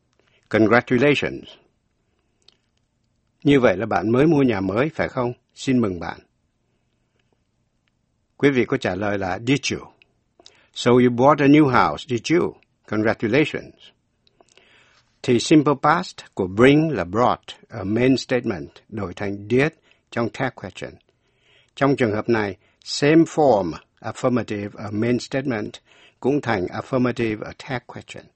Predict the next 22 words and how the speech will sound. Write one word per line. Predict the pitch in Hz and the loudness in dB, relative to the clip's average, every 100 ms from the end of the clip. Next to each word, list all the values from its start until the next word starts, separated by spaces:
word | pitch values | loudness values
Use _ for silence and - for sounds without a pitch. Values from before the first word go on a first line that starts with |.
| _ _ _ _ | _ _ _ _
khi | - 143 | -4 -2
câu | 127 131 | 2 0
hỏi | 95 90 78 | 0 -6 -8
diễn | 98 135 | -6 -6
tả | 135 92 85 _ _ _ _ _ _ | -4 -6 -8 _ _ _ _ _ _
sự | - 127 | -6 -4
ngạc | 101 107 - | -4 -6 -2
nhiên | 127 131 107 | 0 2 -2
hay | 117 | -4
một | 110 | -4
sự | 92 107 | -6 -8
lưu | 104 123 127 | -2 0 2
ý. | 123 143 - _ _ _ _ _ _ _ _ _ 55 _ _ _ _ _ _ _ _ _ | 0 -4 -14 _ _ _ _ _ _ _ _ _ _ _ _ _ _ _ _ _ _ _
Vậy | 104 90 | -10 -4
tóm | 120 147 | -2 0
lại | 117 95 | -2 -6
là, | 98 - _ _ _ _ - | -10 -14 _ _ _ _ -2
we | 135 131 | 2 4
can | 135 135 | 4 4
use | 139 165 175 180 143 | 6 6 6 6 0
affirmative | 123 160 170 160 151 139 - | 0 2 2 2 0 -2 -2
tag | 147 | -4